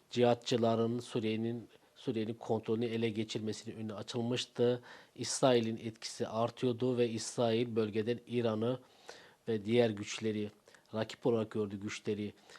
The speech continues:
çıkarmak için düğmeye basmıştı. Yani bir takım emperyalist planların daha öncesinden pişirildiğini biz sonradan görmüş olduk.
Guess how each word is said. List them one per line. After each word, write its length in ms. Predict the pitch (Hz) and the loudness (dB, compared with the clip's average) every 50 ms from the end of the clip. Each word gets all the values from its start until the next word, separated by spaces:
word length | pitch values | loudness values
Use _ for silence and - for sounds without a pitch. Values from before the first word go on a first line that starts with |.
| - - - | -20 -14 -12
çıkarmak 460 | - - - 123 117 110 117 - 131 | -8 0 0 0 2 2 0 -2 -4
için 320 | - - - 113 101 104 | -6 -8 -6 -6 -6 -4
düğmeye 340 | 107 113 104 107 104 104 101 | -4 -4 -4 -2 -4 -4 -2
basmıştı. 520 | 113 123 123 - - 127 123 120 - - 151 | -2 -2 -2 -2 -4 -4 -4 -2 0 -2 0
Yani 320 | 135 117 113 113 110 113 | 2 0 0 0 -2 -2
bir 180 | 127 127 123 - | -4 -6 -2 -2
takım 320 | 131 120 - 127 127 - | -2 -2 0 -2 -4 -4
emperyalist 720 | 120 120 117 113 - 117 110 113 113 113 127 127 - _ | -4 -6 -4 -2 0 0 2 2 2 0 -2 -6 -4 _
planların 760 | 123 113 113 110 107 110 110 110 113 113 120 127 135 143 131 | -2 -2 0 -2 -2 -2 -2 -2 -2 -2 -2 0 0 0 2
daha 240 | 123 120 113 131 131 | 2 4 4 4 4
öncesinden 540 | 123 120 117 110 113 104 - - 120 113 110 | 4 2 0 0 -4 -6 -4 -4 -4 -4 -4
pişirildiğini 920 | 113 - - - 113 107 104 107 104 110 107 107 107 113 123 143 175 180 180 - - - - - - _ - | -4 -6 -6 -4 -4 -4 -4 -4 -4 -4 -4 -2 -2 0 2 2 0 0 -4 -12 -20 -20 -20 -20 -20 _ -12
biz 100 | 123 - | -10 -10
sonradan 720 | - - 147 131 127 120 113 110 98 113 113 110 110 107 | -2 2 4 4 4 4 2 0 0 0 -2 -2 -2 -2
görmüş 440 | 104 110 110 107 107 110 107 - - - _ _ _ _ _ _ | -2 -2 -2 -2 -2 -4 -6 -8 -10 -14 _ _ _ _ _ _
olduk. 540 | - 135 139 135 135 127 151 175 180 - - | -2 0 2 2 4 4 4 4 4 0 -12